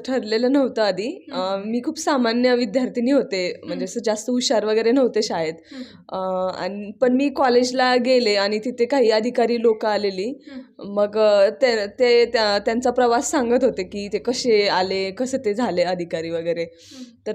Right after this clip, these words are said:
Speaker 1: त्यातून मला त्यांच्याकडून प्रेरणा भेटली आणि माझ्या पप-, आई पप्पांची पण खूप इच्छा होती की मी शिकून काहीतरी, अ,
Speaker 2: हम्म.
Speaker 1: व्हावं. पण,
Speaker 2: हम्म.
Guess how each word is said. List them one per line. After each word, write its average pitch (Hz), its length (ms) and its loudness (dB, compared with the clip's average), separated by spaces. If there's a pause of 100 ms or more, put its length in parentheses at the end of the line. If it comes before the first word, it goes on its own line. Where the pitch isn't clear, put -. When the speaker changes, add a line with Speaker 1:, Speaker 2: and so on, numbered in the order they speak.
Speaker 1:
त्यातून 277 360 2
मला 254 380 2
त्यांच्याकडून 233 520 0
प्रेरणा 220 360 0
भेटली 220 280 0
आणि 202 140 0
माझ्या 214 220 -2
पप-, 240 240 -6
आई 214 180 0
पप्पांची 247 440 -2
पण 254 200 0
खूप 294 160 -4
इच्छा 285 240 0
होती 277 160 0
की 240 120 -10
मी 226 360 -4
शिकून 233 420 -2
काहीतरी, 233 640 -2
अ, 190 60 -2
Speaker 2:
हम्म. 196 420 0
Speaker 1:
व्हावं. 208 380 0
पण, 220 280 -6
Speaker 2:
हम्म. 226 520 -12